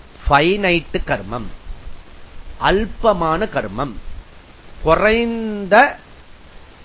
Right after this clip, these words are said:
பலனை கொடுக்கக்கூடிய கர்மம். இவ்வளோ பதினெட்டு பேர் இருக்கணும், பதினெட்டு பேரோட எஜமானன் இருக்கணும், எஜமானனோட பத்தினி இருக்கணும்.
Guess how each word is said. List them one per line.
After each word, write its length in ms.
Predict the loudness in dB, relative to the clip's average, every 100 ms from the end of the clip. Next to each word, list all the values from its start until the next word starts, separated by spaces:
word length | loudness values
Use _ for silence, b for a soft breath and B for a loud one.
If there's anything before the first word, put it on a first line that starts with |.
| -20 0
பலனை 440 | 2 4 2 2
கொடுக்கக்கூடிய 800 | -2 -2 -4 -6 -4 -4 -2 -2
கர்மம். 360 | -2 -6 -6 -12 -18 -16 -14 -16 -16 -12
இவ்வளோ 380 | -4 2 2
பதினெட்டு 520 | 2 0 0 -2 -2 -2
பேர் 260 | 0 2
இருக்கணும், 340 | 0 -2 -6 -6 -18 -20 -20 -20 -20 -18 -16 -14 0
பதினெட்டு 460 | 2 2 0 -2
பேரோட 420 | 2 4 4 2 0
எஜமானன் 640 | 0 2 4 2 2 -4
இருக்கணும், 280 | -8 -8 -6 -8 -8 -8 -8 -8 -2
எஜமானனோட 760 | 0 2 4 4 2 0 0 2
பத்தினி 360 | 0 0 -2 -2
இருக்கணும். 320 | -4 -10